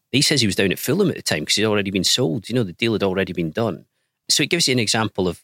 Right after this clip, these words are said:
of how it was. And I think, I think Taylor probably was poorly advised, but at the same time, I think he was probably doing what he felt was, was best for his career. And I can't get away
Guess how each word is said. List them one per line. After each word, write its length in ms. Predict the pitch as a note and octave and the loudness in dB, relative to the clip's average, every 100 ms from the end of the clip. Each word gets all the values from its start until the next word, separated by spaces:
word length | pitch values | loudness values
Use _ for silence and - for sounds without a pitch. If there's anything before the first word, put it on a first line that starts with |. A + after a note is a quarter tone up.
| - | -6
of 80 | - | -2
how 100 | G2 | 0
it 160 | F2+ | 0
was. 420 | G2 G2+ F2 - - - | 2 2 2 0 -2 -4
And 80 | A2 | 0
I 140 | B2 C3+ | 0 0
think, 400 | - G#2+ - - _ _ _ | -2 -2 -4 -14 _ _ _
I 40 | - | -2
think 160 | D#3+ | 0
Taylor 260 | - A#2 G2+ | 0 2 0
probably 300 | - F#2+ F2+ | 0 -2 0
was 220 | F#2 F#2+ | 2 0
poorly 340 | - G#2 F2+ F2+ | 0 -2 0 0
advised, 380 | E2 F2+ E2+ | 2 0 2
but 100 | - | 0
at 80 | B2+ | 0
the 60 | E3+ | 0
same 240 | - F#3+ | 0 -2
time, 320 | - G2+ E2 - | -2 -2 -2 -4
I 100 | A2 | -4
think 280 | A#2 C3 - | 0 -2 -2
he 80 | - | -6
was 120 | G#2+ | -6
probably 320 | - G#2 G2 F#2+ | -4 -6 -4 -2
doing 260 | G2 F#2+ | 0 2
what 80 | F2+ | 0
he 40 | E2+ | -2
felt 260 | - F#2 | 0 0
was, 240 | F2 F2 - - | 0 -2 -2 -6
was 120 | F#2 | -2
best 260 | F2+ F2 - | 0 0 -2
for 80 | F2 | -2
his 120 | - | -4
career. 380 | - G#2 F2+ - _ _ _ - | -2 -2 -2 -4 _ _ _ -4
And 100 | A#2+ | -2
I 20 | A2+ | 0
can't 340 | - F#3+ - | 0 0 0
get 160 | D3+ C3+ | 0 2
away 440 | A#2 C3+ F2+ | 2 2 2